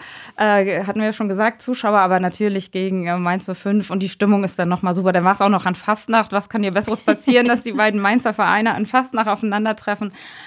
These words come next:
Speaker 1: Ah ja, ist eine ganz andere Stimmung, die Motivation ist eine andere und man kann wirklich nie sagen, wie es ausgeht.
Speaker 2: Mhm.
Speaker 1: Also da gibt's keinen Favoriten, das ist immer offen und das macht halt die Spannung aus und das ist nochmal was ganz anderes, als wenn du dann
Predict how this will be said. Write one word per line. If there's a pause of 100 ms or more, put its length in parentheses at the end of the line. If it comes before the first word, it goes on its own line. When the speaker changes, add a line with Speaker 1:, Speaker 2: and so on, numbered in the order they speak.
(120)
Speaker 1:
Ah
ja,
ist
eine
ganz
andere
Stimmung,
die
Motivation
ist
eine
andere
und
man
kann
wirklich
nie
sagen,
wie
es
ausgeht.
Speaker 2:
Mhm.
Speaker 1:
Also (340)
da
gibt's
keinen
Favoriten,
das
ist
immer
offen
und
das
macht
halt
die
Spannung
aus
und
das
ist
nochmal
was
ganz
anderes,
als
wenn
du
dann